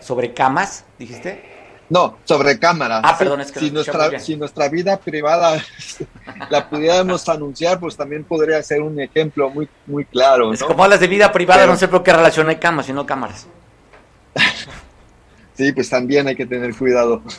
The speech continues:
Speaker 2: <laughs> Entonces, este, pues aquí, eh, siempre hay un político que, que está, que se queda tras las rejas,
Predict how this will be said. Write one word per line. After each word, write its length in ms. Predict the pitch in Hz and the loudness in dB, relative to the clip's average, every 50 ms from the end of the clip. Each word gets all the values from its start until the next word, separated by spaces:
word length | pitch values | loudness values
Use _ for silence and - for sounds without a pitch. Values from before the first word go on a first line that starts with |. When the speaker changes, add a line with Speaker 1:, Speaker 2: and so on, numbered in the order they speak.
| - - 151 - - - - - | -8 -6 -6 -6 -6 -8 -10 -12
Speaker 2:
<laughs> 680 | - - - _ _ _ - - - - - - - | -12 -16 -20 _ _ _ -20 -18 -18 -16 -18 -8 -2
Entonces, 760 | - 143 147 143 - 165 170 175 175 - - 185 175 156 - - | 0 0 0 2 2 2 2 2 2 2 2 2 2 2 0 -2
este, 460 | - - - - - 143 135 123 - _ _ _ _ _ _ _ _ _ | -4 -4 -6 -6 -6 -4 -4 -4 -6 _ _ _ _ _ _ _ _ _
pues 320 | - 139 139 139 131 - - | -6 -4 -2 -2 -4 -2 -2
aquí, 560 | 151 135 - _ - 160 175 185 202 202 202 | -4 -4 -4 _ -8 -6 -4 -2 0 2 2
eh, 400 | 202 190 180 165 151 143 135 135 | 4 4 2 2 0 -2 -4 -6
siempre 400 | - - 160 165 160 160 180 175 | -8 -8 -8 -8 -8 -6 -4 -4
hay 140 | 160 165 170 | -2 -2 -4
un 80 | 160 | -6
político 680 | - 165 147 143 151 165 151 - 185 147 - - 143 110 - | -6 -6 -4 -4 -6 -8 -8 -8 -10 -6 -4 -6 -6 -4 -6
que, 280 | - 123 120 117 113 110 _ | -6 -4 -4 -4 -6 -8 _
que 60 | - 123 | -12 -12
está, 360 | 107 - _ - 135 135 - _ _ _ _ - | -12 -8 _ 0 0 0 0 _ _ _ _ -6
que 200 | 123 117 117 110 | -4 -4 -4 -4
se 180 | - - 117 | -6 -8 -8
queda 600 | - - 135 131 135 143 147 143 139 127 113 107 - _ - | -6 -4 -2 0 2 2 4 4 4 2 0 -2 -6 _ -12
tras 200 | - 98 98 107 | -10 -10 -6 -4
las 200 | 113 107 104 - | -4 -4 -4 -2
rejas, 560 | 127 135 143 135 - - 180 180 - - - | -2 -2 -2 -2 -2 -4 -4 -4 -6 -12 -16